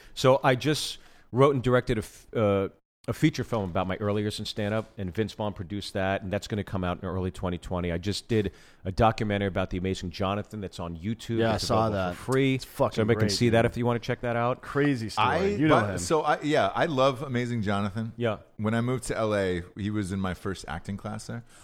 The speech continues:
Speaker 1: Oh, shit,
Speaker 3: Um,
Speaker 1: really?
Speaker 3: yeah, when I, I, 'cause I went to N Y U after Ohio State, and I, I've been to Vegas before a bunch
Speaker 1: Right.
Speaker 3: of times, so I'd seen him,
Speaker 1: Yeah,
Speaker 3: obviously.
Speaker 1: at the
Speaker 3: And I was
Speaker 1: Nugget?
Speaker 3: like, "Oh, yeah." And he
Speaker 1: Yeah.
Speaker 3: always killed it, out of control, whatever.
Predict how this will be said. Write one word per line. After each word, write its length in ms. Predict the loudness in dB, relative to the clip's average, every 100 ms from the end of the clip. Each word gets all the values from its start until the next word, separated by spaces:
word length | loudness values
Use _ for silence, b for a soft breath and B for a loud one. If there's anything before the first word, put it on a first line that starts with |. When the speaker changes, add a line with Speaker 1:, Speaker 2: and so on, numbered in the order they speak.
| -2
Speaker 1:
Oh, 200 | 0 0
shit, 200 | -2 0
Speaker 3:
Um, 80 | 2
Speaker 1:
really? 280 | 2 2 2
Speaker 3:
yeah, 140 | 2
when 120 | 2
I, 180 | -2 -2
I, 60 | -4
'cause 120 | 2
I 60 | 2
went 180 | 2 -2
to 80 |
N 120 | -4 -2
Y 100 | -2
U 200 | 0 0
after 240 | -2 -4
Ohio 180 | -4 -6
State, 320 | -6 -6 -8 -10 b b _
and 340 | -6 -4 -6 -8 -14 _ -8
I, 100 | -6 2
I've 280 | 2 2
been 140 | 0 -2
to 60 |
Vegas 360 | 0 2 2 -2
before 400 | -6 -10 -12 -14 -8
a 60 | 0
bunch 140 | 0
Speaker 1:
Right. 80 | 0
Speaker 3:
of 60 |
times, 220 | -4 -4 -2
so 80 |
I'd 140 | -4 -4
seen 260 | -6 -6
him, 220 | -6 -10 -16 _ 0
Speaker 1:
Yeah, 60 | 2 2
Speaker 3:
obviously. 340 | 0 -6 -6 -8
Speaker 1:
at 80 | -6
the 60 |
Speaker 3:
And 100 | -4
I 100 | -2
was 120 | -2
Speaker 1:
Nugget? 160 | -4 -2
Speaker 3:
like, 80 | -2
"Oh, 60 |
yeah." 240 | 0 -4 -8 -8
And 100 | -6
he 120 | -4
Speaker 1:
Yeah. 200 | -4 -4 -2
Speaker 3:
always 340 | 2 2 0
killed 340 | 0 0 0 -4
it, 60 | -2
out 160 | -2
of 80 | -2
control, 500 | -6 -6 -4 -2 -2
whatever. 380 | -2 -2 -4